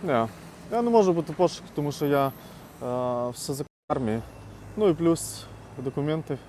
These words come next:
всі є, там воєнні, К В Д і так далі. Ну, в такому плані.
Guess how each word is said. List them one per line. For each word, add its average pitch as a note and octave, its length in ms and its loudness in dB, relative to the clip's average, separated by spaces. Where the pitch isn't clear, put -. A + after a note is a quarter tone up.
всі - 180 -4
є, B2+ 280 0
там A2+ 140 -6
воєнні, B2 360 -2
К A2+ 160 -2
В A2+ 160 -2
Д B2 100 -2
і G#2 40 -2
так G2+ 160 -6
далі. G2 180 -2
Ну, E3 220 -4
в - 20 -14
такому A2+ 260 -8
плані. G#2 280 0